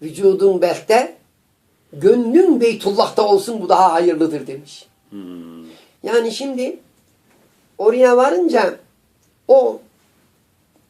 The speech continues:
Speaker 1: telefonlara, kameralara, şuna buna oraları çekmek isteyen insan niye onları çekiyor? Buraya gelince bak işte ben oraya varınca şöyle yaptım böyle. Gönlü burada demektir onların.
Speaker 2: Hmm.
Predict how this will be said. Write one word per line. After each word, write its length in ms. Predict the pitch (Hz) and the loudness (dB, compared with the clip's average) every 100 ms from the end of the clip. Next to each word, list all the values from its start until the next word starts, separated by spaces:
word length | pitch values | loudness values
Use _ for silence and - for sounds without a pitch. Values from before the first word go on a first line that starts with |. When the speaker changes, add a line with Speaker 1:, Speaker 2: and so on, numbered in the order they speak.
| _ _ _ _ | _ _ _ _
Speaker 1:
telefonlara, 920 | 240 277 247 254 247 214 190 185 - - _ _ | 0 0 2 0 2 0 2 0 -4 -16 _ _
kameralara, 760 | - 247 277 262 226 208 196 185 | -2 2 4 4 4 0 0 -4
şuna 440 | - 226 247 247 | -2 0 2 2
buna 300 | 220 214 180 160 - _ _ _ _ - | 2 2 0 -2 -14 _ _ _ _ -2
oraları 580 | 214 269 269 226 196 | 2 2 2 0 -2
çekmek 540 | - - 214 - 330 - | -6 -6 -6 -4 -6 -6
isteyen 440 | - - 196 190 | -16 -8 -4 -4
insan 420 | 185 - 156 151 | -4 -6 -4 -2
niye 160 | 185 403 | 4 6
onları 440 | 415 269 233 208 | 6 2 0 -2
çekiyor? 420 | 202 - - 262 302 - _ _ - | -2 -4 -4 -8 -8 -12 _ _ 2
Buraya 320 | 370 370 269 | 4 6 4
gelince 540 | 269 285 233 220 240 233 | 4 2 2 -2 0 0
bak 180 | - | 0
işte 300 | 226 - 214 233 | -4 -4 2 4
ben 100 | 294 | 6
oraya 320 | 277 269 262 | 6 4 2
varınca 360 | 240 226 226 | 2 2 0
şöyle 260 | 208 302 302 | 2 0 2
yaptım 340 | 277 233 226 | 0 0 -2
böyle. 160 | 220 220 | 0 0
Gönlü 540 | 214 226 302 349 262 | 0 4 6 4 0
burada 320 | 180 196 294 320 | -2 4 4 6
demektir 480 | 403 302 - 151 | 2 0 -2 -6
onların. 440 | 160 165 170 160 | -4 -2 0 0
Speaker 2:
Hmm. 80 | 147 | -2